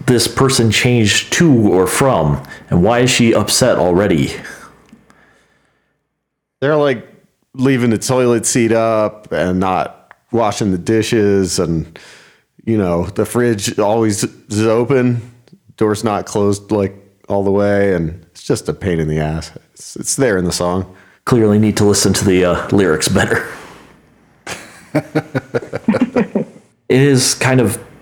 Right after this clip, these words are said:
Speaker 1: not a good sign, but, you know, good for the album that things have already gotten sour. Then again, there's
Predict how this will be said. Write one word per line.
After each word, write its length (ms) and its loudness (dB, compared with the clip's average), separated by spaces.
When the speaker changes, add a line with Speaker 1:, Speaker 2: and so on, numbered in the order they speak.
Speaker 1:
not 300 4
a 20 2
good 240 2
sign, 420 2
but, 280 2
you 80 4
know, 200 0
good 200 2
for 100 0
the 120 4
album 340 4
that 400 0
things 240 2
have 100 2
already 340 2
gotten 300 2
sour. 320 2
Then 200 2
again, 200 2
there's 580 0